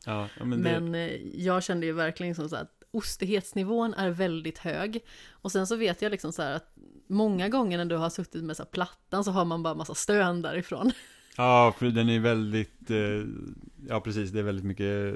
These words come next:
Speaker 1: snus-,
Speaker 2: Snuskerier.
Speaker 1: Ja, men så är det. Eh, det jag tycker dock är mest fascinerande med serien, eller som jag tycker är roligt med serien, är att det är väldigt,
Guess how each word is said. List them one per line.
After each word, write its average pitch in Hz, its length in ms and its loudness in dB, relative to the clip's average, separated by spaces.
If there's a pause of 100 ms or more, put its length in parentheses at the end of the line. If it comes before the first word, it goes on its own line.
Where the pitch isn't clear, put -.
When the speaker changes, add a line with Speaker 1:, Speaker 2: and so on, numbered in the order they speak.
Speaker 1:
snus-, - 100 -10
Speaker 2:
Snuskerier. 196 720 4
Speaker 1:
Ja, 104 400 8
men 104 140 4
så - 80 -2
är 80 140 -2
det. 50 60 -4 (580)
Eh, 95 540 4
det 117 100 4
jag 117 100 8
tycker 131 160 4
dock 127 160 4
är 127 80 2
mest 123 260 0
fascinerande 170 480 -2
med 127 100 4
serien, 98 240 0
eller 98 160 2
som 107 100 -4
jag 101 80 0
tycker 104 160 2
är 110 40 2
roligt 139 300 -2
med 143 100 0
serien, 98 220 0
är 92 40 -2
att 87 60 -6
det 104 60 2
är 101 40 2
väldigt, 104 680 -2